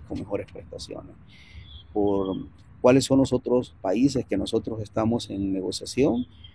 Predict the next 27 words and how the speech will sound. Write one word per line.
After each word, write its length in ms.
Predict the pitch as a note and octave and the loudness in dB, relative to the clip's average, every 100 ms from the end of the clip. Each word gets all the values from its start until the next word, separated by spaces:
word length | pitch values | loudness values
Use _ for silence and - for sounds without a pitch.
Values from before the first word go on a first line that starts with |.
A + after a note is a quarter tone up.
| - | -4
Bueno, 220 | A2+ A#2+ | 2 4
ya 140 | A2+ G2+ | 4 4
dije, 320 | C#3 F3+ G#3+ | 4 2 0
la 100 | A2+ | 0
prueba 320 | - A2+ A2 | 2 2 2
piloto 460 | - G#2 A2 - - | 0 -2 -2 -2 -6
que 60 | G#2 | -4
vamos 300 | G2 G#2+ A2+ | -4 -4 -10
a 20 | |
hacer 200 | - G2+ | -6 -2
ya 120 | G#2+ | -2
con 160 | G2+ G2 | 0 -4
Costa 300 | G2+ - F#2+ | -6 -6 -4
Rica, 300 | A2+ B2 C3+ | -2 -2 -2
que 100 | G#2+ | -2
tenemos 360 | G#2 G#2+ A2+ | -2 -2 -2
una 200 | A2 G2 | -2 -4
carta 240 | A2 G#2 G2 | -4 -4 -4
de 40 | |
entendimiento 460 | G2 F#2+ G2 G2 - | -6 -6 -4 -4 -6
firmada, 500 | F2+ G2 A2 D3+ G#3+ - - - - - | -12 -6 -2 -2 -2 -10 -20 -16 -16 -10
y 140 | - E3 | 2 2
también 400 | - G#2 A2+ C#3+ | 2 -2 2 2
seguimos 480 | - G#2 A2 A#2+ - | 2 -2 0 -2 -2
tocando 380 | G2 G2 G2+ | -4 -2 0
las 140 | G#2 G#2+ | 0 -2
puertas, 500 | - B2+ A2+ - F2+ | 2 2 2 -6 -12